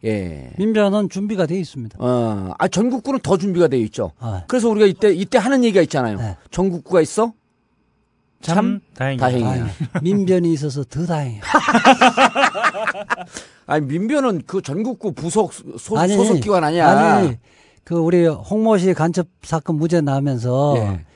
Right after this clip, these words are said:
Speaker 2: 트위터에 그 "민변이 있어서 참 다행이야"라고 제가 썼는데
Speaker 1: 예.
Speaker 2: 리트윗이 엄청 많더라고요.
Speaker 1: 예.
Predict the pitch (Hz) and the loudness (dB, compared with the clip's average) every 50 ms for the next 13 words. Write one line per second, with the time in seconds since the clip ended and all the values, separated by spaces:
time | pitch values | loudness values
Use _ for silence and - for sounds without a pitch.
0 | _ _ _ _ - - 185 175 - - 160 156 156 151 135 110 98 90 - _ | _ _ _ _ -6 -4 -4 -4 -2 0 0 2 2 2 0 0 -4 -8 -14 _
1 | _ _ _ _ _ _ _ _ _ _ _ _ - - _ _ _ - - 139 | _ _ _ _ _ _ _ _ _ _ _ _ -20 -20 _ _ _ -12 -10 -8
2 | 135 123 131 151 170 175 170 180 165 151 147 143 131 127 139 120 117 127 127 - | -6 -4 -4 -2 -2 0 0 0 0 2 0 -2 -2 -4 -6 -6 -6 -6 -8 -8
3 | - - 160 156 156 135 143 147 151 151 147 135 127 123 117 117 113 110 110 113 | -8 -8 -6 -6 -2 0 0 0 0 0 0 -2 -2 -2 -2 -2 -2 -4 -4 -6
4 | 110 110 110 - 131 131 - - 143 143 139 127 120 131 135 123 101 92 110 107 | -6 -6 -6 -6 -6 -6 -6 -6 -8 -6 -6 -6 -6 -6 -6 -6 -6 -6 -6 -6
5 | 104 95 92 87 - _ _ _ _ _ _ _ - 208 240 - 302 311 294 196 | -6 -6 -10 -12 -14 _ _ _ _ _ _ _ -4 -4 0 2 4 4 4 4
6 | 254 269 311 339 320 - 285 339 320 294 294 262 220 208 208 180 214 202 196 170 | 4 2 4 2 4 4 4 6 6 6 4 4 2 0 0 0 2 2 2 2
7 | 147 151 165 220 - 120 123 113 107 104 95 90 85 85 | 2 -2 -4 -2 -2 0 0 0 -2 -6 -8 -10 -12 -14